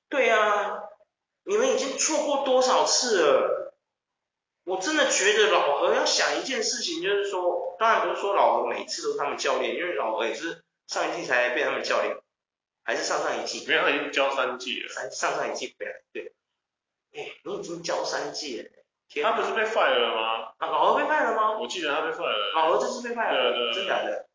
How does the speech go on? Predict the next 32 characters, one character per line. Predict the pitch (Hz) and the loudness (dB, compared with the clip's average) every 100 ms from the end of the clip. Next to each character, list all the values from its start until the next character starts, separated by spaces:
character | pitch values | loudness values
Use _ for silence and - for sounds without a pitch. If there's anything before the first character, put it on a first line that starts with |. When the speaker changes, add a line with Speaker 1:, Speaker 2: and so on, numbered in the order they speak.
| _ - | _ -8
Speaker 1:
哦， | 120 104 | -8 -2
好 | 101 | -2
了， | 101 120 | -2 -4
那 | 135 135 - _ _ | -6 -6 -10 _ _
我 | 123 113 | -12 -8
没 | 127 | -6
什 | 120 | -8
么 | |
好 | - | -10
说 | - 117 - | -8 -6 -6
的， | - | -4
他 | 170 | -4
已 | 147 | -4
经 | - | -4
得 | 156 | -2
到 | 156 | 0
他 | 151 | 0
应 | 151 | -2
得 | |
的 | 120 | -4
惩 | 120 - | -4 -6
罚。 | - - - | -6 -4 2
<laughs> | |
啊， | 165 151 143 - - | 4 4 4 2 0
真 | 254 262 | 0 6
的 | 254 | 8
啊， | 262 254 254 - - - - 240 | 10 8 6 0 -8 -14 -16 -2
他 | 262 | 0
已 | 247 | 2
经 | 240 | 2
得 | |
到 | 240 | 2